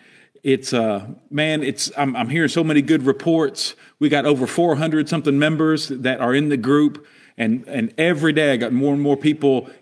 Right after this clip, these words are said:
emailing the, the church or texting and just saying that, um, or emailing me and texting,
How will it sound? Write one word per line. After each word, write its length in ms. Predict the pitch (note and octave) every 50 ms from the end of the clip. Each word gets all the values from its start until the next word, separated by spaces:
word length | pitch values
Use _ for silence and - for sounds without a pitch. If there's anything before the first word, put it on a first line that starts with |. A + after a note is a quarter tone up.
| _ -
emailing 760 | D#3+ E3+ E3+ D#3+ D3+ D3+ D3+ D3 D#3 D3+ D3+ D#3 D3 G2 -
the, 160 | G2+ B2 A#2+ A#2+ -
the 100 | B2+ B2
church 320 | - - D#3 D3 C#3 -
or 60 | B2+
texting 560 | - - D#3 C#3+ - - - D#3 C#3+ C#3+ C3+
and 80 | A#2+ A#2
just 160 | A#2+ A#2 -
saying 320 | D#3 C#3+ C#3 C#3+ C#3 C3+ B2+
that, 320 | B2 A#2+ A#2+ - - _
um, 320 | - A#2 A2+ A2 G#2 G#2+ G#2+
or 100 | A#2 A#2+
emailing 380 | C3+ C#3+ D3 C#3+ C#3 C3+ C3
me 220 | C3 C#3 C#3+ C#3 C3+
and 100 | A#2 -
texting, 560 | - D3+ C#3 - - - D3 C#3 C#3+ C#3